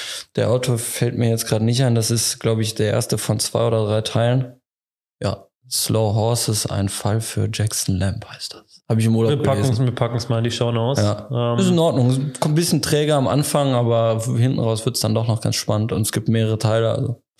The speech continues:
Speaker 1: ist ganz gut.
Speaker 2: Hast du ein, ähm,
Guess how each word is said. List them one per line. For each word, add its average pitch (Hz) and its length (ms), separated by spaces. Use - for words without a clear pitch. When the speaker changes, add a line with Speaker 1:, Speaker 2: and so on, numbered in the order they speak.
Speaker 1:
ist - 100
ganz - 180
gut. - 200
Speaker 2:
Hast 127 200
du 151 60
ein, 135 220
ähm, 123 520